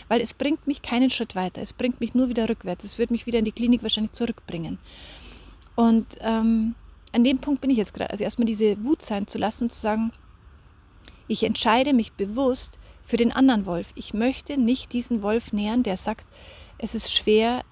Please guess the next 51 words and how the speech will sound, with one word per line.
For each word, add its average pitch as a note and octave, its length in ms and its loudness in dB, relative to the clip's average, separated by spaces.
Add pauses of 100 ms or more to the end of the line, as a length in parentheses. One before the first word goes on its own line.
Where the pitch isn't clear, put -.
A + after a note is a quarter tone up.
(140)
im A3+ 180 0
Alltag A3 400 -4
mit G#3+ 160 -4
zwei G#3 200 -4
Kindern. F#3 500 -2 (540)
Und A3+ 100 4
ich A3+ 40 8
möchte A#3 220 4
den A3+ 100 -2
anderen G#3 300 2
Wolf - 320 -6
nähern.“ G3+ 240 -8 (300)
Das G3+ 100 -4
heißt A#3+ 220 0
jetzt A#3 160 -4
nur C#4 80 4
nicht, D#4 180 2
dass A3 140 -4
der G#3+ 160 0
jetzt G3+ 180 -2
schon - 160 -2
groß B3 360 2
und - 120 -6
stark B3 420 -2
ist, - 280 -12 (240)
aber A#3+ 260 0
der A3+ 240 -2
darf A3+ 200 -6
erstmal, A3+ 260 -4
die A#3 80 2
Entscheidung A3 480 2
darf F3 180 -6
da F3+ 180 -6
sein. - 140 -10
Also G3 140 -2
die G#3 80 -2
sitzen B3 340 -2
praktisch G#3 340 -4
beide F#3 240 0
vor C4+ 220 0
mir, D#4+ 100 0
die C#4 140 0
Wölfe, B3+ 400 -2 (400)
und A3 140 2
ich G#3 100 -4
sag, G#3+ 180 -4 (140)
„Ich - 140 -4
nehme A3+ 180 8
den G3+ 140 2
rechten F3+ 360 -8
Wolf.“ - 380 -12